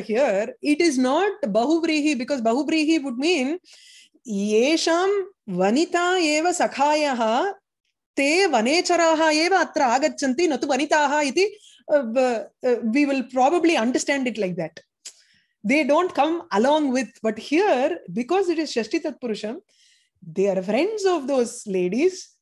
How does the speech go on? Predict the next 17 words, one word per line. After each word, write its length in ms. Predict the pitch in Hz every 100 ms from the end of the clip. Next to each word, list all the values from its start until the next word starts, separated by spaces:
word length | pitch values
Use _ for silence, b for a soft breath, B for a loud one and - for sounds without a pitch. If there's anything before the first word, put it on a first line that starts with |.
| -
and 180 | 214 226
so 220 | 277 339
they 140 | 302
come 400 | 269 285 320 349
with 340 | - 285 359 311
the 140 | 320
ladies. 640 | 226 196 160 139 - - _ _ _ _ -
That's, 640 | 156 185 185 - - -
that 240 | 185 208 208
is 60 |
the 80 | 233
meaning 400 | 220 269 349 339
that 140 | 262 220
you 100 | 202
get 260 | 202 214
here. 280 | - 170 143 _ - -
Vanita 560 | 165 175 233 254 285 349